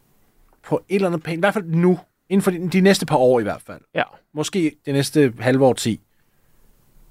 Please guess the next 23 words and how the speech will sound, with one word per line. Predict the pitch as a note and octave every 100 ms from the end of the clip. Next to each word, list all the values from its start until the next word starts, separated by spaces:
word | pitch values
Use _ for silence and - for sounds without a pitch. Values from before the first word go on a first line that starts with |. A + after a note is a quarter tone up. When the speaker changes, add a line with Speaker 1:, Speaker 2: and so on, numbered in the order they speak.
| _ _ _ _
Speaker 1:
at | - -
den, | F3 -
den | D#3 C#3+
bare | D#3 D#3 -
ikke | C#3
er | C#3
så | -
skide | C3+ - C#3
essentiel | B2 B2 C3+ A#2+
længere. | A#2 A2+ -
Altså, | B2+ C3+
det, | C#3+ B2+
det | - C3+
er |
lidt | D3 D3+
som | E3
om, | C#3
hvis | B2+
du | A#2+
har | - F#3
en | D#3+
point | - D3 D3+
guard, | C#3+